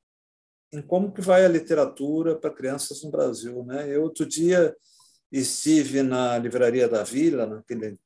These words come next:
que eu acho que é a livraria que tem na, naquela, ali embaixo, aquela seção para crianças,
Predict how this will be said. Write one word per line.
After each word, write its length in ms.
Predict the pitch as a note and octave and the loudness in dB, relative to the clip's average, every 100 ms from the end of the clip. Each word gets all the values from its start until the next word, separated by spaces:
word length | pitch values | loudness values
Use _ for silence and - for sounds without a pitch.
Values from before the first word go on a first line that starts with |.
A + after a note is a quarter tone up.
| _ | _
que 140 | - | -2
eu 100 | D#3+ | 2
acho 240 | C3 C3+ - | 2 0 -2
que 80 | A#2+ | 0
é 60 | |
a 40 | A#2 | 0
livraria 540 | A2+ A2 G#2+ A2+ G#2+ | -2 -4 -4 -4 -6
que 120 | - | -12
tem 260 | - A#2+ A2+ | -12 -8 -6
na, 300 | G#2+ G#2 G2+ | -8 -8 -8
naquela, 480 | G2+ - A#2 G#2 G2+ | -10 -4 -2 -2 -2
ali 160 | A2 | -6
embaixo, 460 | A2+ G#2+ G#2 - - | -4 -4 -4 -6 -12
aquela 260 | - G#2 | -8 -8
seção 440 | - G2+ - G#2+ G2 | -8 -6 -6 -6 -10
para 180 | - A2 | -10 -10
crianças, 800 | - G#2+ G#2+ G#2 - - - | -4 -4 -4 -8 -10 -8 -12